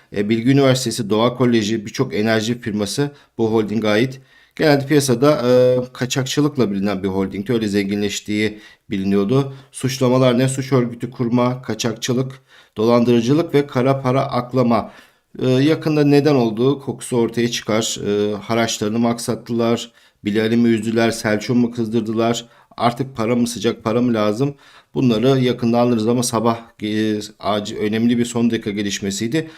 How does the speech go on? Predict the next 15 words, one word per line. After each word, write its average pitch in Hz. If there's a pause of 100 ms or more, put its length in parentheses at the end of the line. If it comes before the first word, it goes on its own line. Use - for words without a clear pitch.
(140)
Jandarma 120
şu 123
an 120
binada 110
arama 113
yapıyor. 113 (440)
Biz 135
siyasete 113
devam 117
edelim. 143
Bu 139
haberin 123
ayrıntılarını 117
Medyada 117
Bugün'de 104